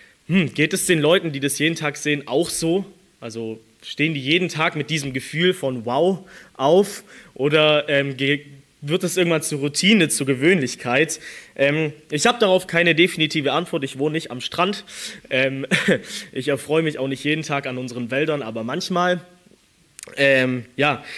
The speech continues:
wir Menschen, wir gewöhnen uns an viele Dinge. Vielleicht kennt ihr das auch. Ähm,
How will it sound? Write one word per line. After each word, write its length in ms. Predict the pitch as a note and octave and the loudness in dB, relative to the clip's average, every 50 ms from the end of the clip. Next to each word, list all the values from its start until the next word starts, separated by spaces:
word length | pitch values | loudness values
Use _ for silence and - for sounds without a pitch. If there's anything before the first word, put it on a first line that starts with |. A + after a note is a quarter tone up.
| - - - - | -14 -14 -6 -2
wir 180 | C#3+ D#3+ E3 F#3 | 0 2 4 4
Menschen, 480 | G3 A#3 C4 - - - A#3 A3 G3 | 4 4 4 4 4 4 4 4 4
wir 360 | F3 F#3 F#3 F#3+ F#3 F#3 F3+ F#3 - - - - - _ _ - | 4 6 6 6 6 6 2 0 -8 -20 -20 -20 -20 _ _ -8
gewöhnen 340 | D#3+ D#3 D#3+ G3 A3 B3 | -4 0 2 4 4 6
uns 200 | A#3 G#3 G3 G3 | 6 4 2 0
an 160 | - E3 D#3 E3 | -2 -4 -4 -4
viele 440 | - - - G3+ G#3+ A#3 A3 G3 | -6 -6 -2 2 4 6 6 4
Dinge. 340 | D#3 C#3+ C#3+ C3 B2 A2+ G#2+ G2+ - - - - | 4 2 0 0 -2 -4 -6 -10 -14 -20 -12 -4
Vielleicht 260 | C#3+ D3+ E3 E3+ - | 0 0 0 0 2
kennt 200 | - G#3+ A3+ A#3 | 2 2 2 2
ihr 60 | A3 | 2
das 220 | F3+ F#3 F3+ - | 0 0 -2 -2
auch. 400 | - E3 E3 F#3 G3 F#3+ F3+ - - - - - - - - - _ _ _ _ | 0 0 2 2 2 0 -2 -6 -18 -20 -20 -20 -20 -20 -20 -20 _ _ _ _
Ähm, 460 | - D3+ C#3+ C#3+ C#3+ C#3+ C#3+ C#3+ C#3 | -2 0 0 2 0 0 -4 -4 -6